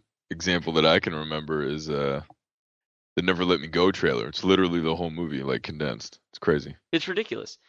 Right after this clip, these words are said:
Speaker 1: Yeah.
Speaker 2: I, it's just, I, I, I watch old trailers. Sometimes, you know, when you watch an older movie, at the end, you kinda, like, looking through the,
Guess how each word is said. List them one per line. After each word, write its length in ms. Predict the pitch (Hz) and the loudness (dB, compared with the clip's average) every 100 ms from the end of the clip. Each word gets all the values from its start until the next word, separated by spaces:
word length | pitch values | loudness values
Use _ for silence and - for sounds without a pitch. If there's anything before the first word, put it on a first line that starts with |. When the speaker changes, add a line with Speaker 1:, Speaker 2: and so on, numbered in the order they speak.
| _ _ _ | _ _ _
Speaker 1:
Yeah. 180 | 78 73 - _ _ | -8 -8 -10 _ _
Speaker 2:
I, 140 | - - - - - | -16 -14 -16 -16 -12
it's 140 | 135 | -8
just, 220 | 156 - _ _ _ | -8 -8 _ _ _
I, 140 | 143 | 2
I, 140 | - 147 | 4 2
I 200 | 143 151 | 2 0
watch 280 | 156 185 - | 0 0 0
old 200 | 139 135 | -2 -2
trailers. 380 | - 123 131 | 0 0 -2
Sometimes, 340 | 143 139 147 139 | -4 -2 -2 0
you 60 | |
know, 60 | 135 | -2
when 80 | 120 | -2
you 60 | |
watch 160 | 113 110 | -4 -8
an 60 | 107 | -8
older 200 | 110 113 | -6 -6
movie, 300 | 107 110 110 | -6 -8 -12
at 100 | 104 | -8
the 120 | 104 | -8
end, 160 | 104 | -8
you 80 | 107 | -10
kinda, 180 | 104 104 | -10 -8
like, 180 | 101 107 | -10 -12
looking 180 | 110 113 | -14 -12
through 160 | 110 | -12
the, 180 | 104 101 | -10 -12